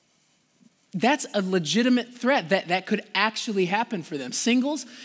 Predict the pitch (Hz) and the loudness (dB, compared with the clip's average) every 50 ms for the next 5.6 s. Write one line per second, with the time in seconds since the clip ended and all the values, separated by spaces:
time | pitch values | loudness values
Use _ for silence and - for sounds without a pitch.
0 | - - - - 220 233 240 240 247 262 285 320 330 - - - - - - - | -18 -6 -2 0 2 2 4 4 2 2 0 -2 -4 -8 -14 -20 -20 -20 -20 -20
1 | _ - 180 202 240 277 302 269 - - - _ _ _ _ _ - 208 233 262 | _ 0 2 2 2 2 0 -4 -10 -14 -20 _ _ _ _ _ 0 2 2 2
2 | 269 269 - - - - _ _ _ _ - 247 277 285 269 269 285 294 285 - | 0 -2 -4 -8 -10 -14 _ _ _ _ 4 6 6 8 6 6 4 2 0 -4
3 | - - - - - - - - 262 277 302 262 - - 302 311 320 285 240 147 | -10 -16 -10 -8 -8 -4 2 2 4 4 4 2 0 0 0 2 2 2 0 -2
4 | 117 - - - - _ _ _ _ _ _ _ _ _ _ _ _ _ _ _ | -4 -8 -18 -20 -20 _ _ _ _ _ _ _ _ _ _ _ _ _ _ _
5 | _ _ - - 247 262 302 330 330 349 330 208 | _ _ -6 -4 0 2 2 2 2 0 -2 -2